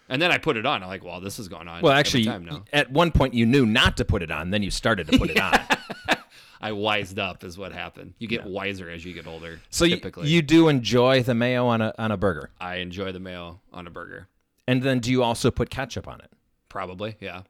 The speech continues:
Speaker 2: I don't understand that.
Speaker 1: <laughs> I know.
Speaker 2: I just can, I'll
Speaker 1: I don't know.
Speaker 2: never, wha-, wha-, uh, don't you just want, you wanna taste ketchup if you're, if you have ketchup, or you wanna taste mayo if you have mayo in there?
Speaker 1: I'd rather taste the mayo.
Speaker 2: Well,
Speaker 1: I
Speaker 2: then
Speaker 1: can
Speaker 2: why
Speaker 1: go
Speaker 2: do you put
Speaker 1: without
Speaker 2: ketchup
Speaker 1: ketchup.
Speaker 2: on it?
Speaker 1: I can go without ketchup.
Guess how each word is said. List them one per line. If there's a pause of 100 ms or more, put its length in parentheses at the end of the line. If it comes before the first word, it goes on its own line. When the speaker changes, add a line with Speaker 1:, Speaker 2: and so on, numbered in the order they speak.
(100)
Speaker 2:
I
don't
understand
that.
Speaker 1:
<laughs>
I
know.
Speaker 2:
I
just
can,
I'll
Speaker 1:
I
don't
know.
Speaker 2:
never, (320)
wha-,
wha-, (500)
uh, (180)
don't
you
just
want, (140)
you
wanna
taste (120)
ketchup
if
you're,
if
you
have
ketchup,
or
you
wanna
taste
mayo
if
you
have
mayo
in
there?
Speaker 1:
I'd
rather
taste
the
mayo.
Speaker 2:
Well, (360)
Speaker 1:
I
Speaker 2:
then
Speaker 1:
can
Speaker 2:
why
Speaker 1:
go
Speaker 2:
do
you
put
Speaker 1:
without
Speaker 2:
ketchup
Speaker 1:
ketchup.
Speaker 2:
on
it?
Speaker 1:
I
can
go
without
ketchup.